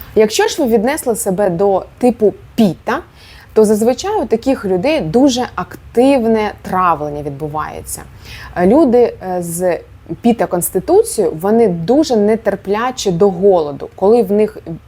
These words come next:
присутній голод, вони стають роздратовані, вони нетерплячі, їм треба от прям зараз,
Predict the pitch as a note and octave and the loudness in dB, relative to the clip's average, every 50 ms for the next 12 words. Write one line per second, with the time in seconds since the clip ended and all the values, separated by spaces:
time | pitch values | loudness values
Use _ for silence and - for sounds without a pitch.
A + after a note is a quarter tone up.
0 | - - F3+ E3 - - G3 G3+ - - A#3 A3+ A3 - G3+ F#3+ F3+ F3 G3+ C4+ | -12 -10 -10 -10 -6 -4 -2 -2 -2 0 -2 -2 -2 0 -2 -2 0 0 0 0
1 | F4 F4 C#4 G3 - E3 F3 F#3+ G#3+ A#3+ B3 A#3 - - - - - - G#3+ A3+ | 2 2 2 0 -2 -4 -2 0 0 0 0 -2 -6 -12 -16 -14 0 2 4 4
2 | A#3 A3+ - - F#3+ G3+ A#3 G#3 G#3+ A3+ A#3 A#3 - - F#3 F#3 E3+ D3+ C#3+ D3 | 4 2 -2 -2 0 0 2 2 2 0 0 -2 -2 0 0 0 0 0 -4 -6
3 | D3 D3 D3 D#3 - - - - - D#3 F#3+ G#3 A3+ A#3+ B3 A#3+ A#3 - A#3 - | -10 -10 -12 -12 -16 -20 -20 -12 -4 0 2 4 4 4 4 2 0 0 -2 -2
4 | - - F#3+ F3+ F3+ E3+ D3+ D3+ - - - E3 F3 F#3 F3+ G#3+ G#3+ A3 G3+ G#3+ | -2 -4 -4 -2 -2 -2 -2 -6 -10 -10 -8 -6 -4 -4 -4 -2 -4 -2 0 0
5 | G#3 F#3+ - - - - - - - - - F#3 F#3 - - - - - - G#3 | -2 -2 -4 -8 -18 -20 -20 -20 -20 -8 -4 -4 -4 -4 -6 -14 -20 -6 -2 0
6 | G#3 G3+ - - - - - - - - F3 E3 D#3+ A3+ A#3+ C4+ C4+ A#3 F#3+ E3 | 0 0 0 -4 -10 -20 -20 -20 -12 -8 -6 -2 0 2 2 2 2 0 -2 -4
7 | D#3+ - - | -6 -8 -10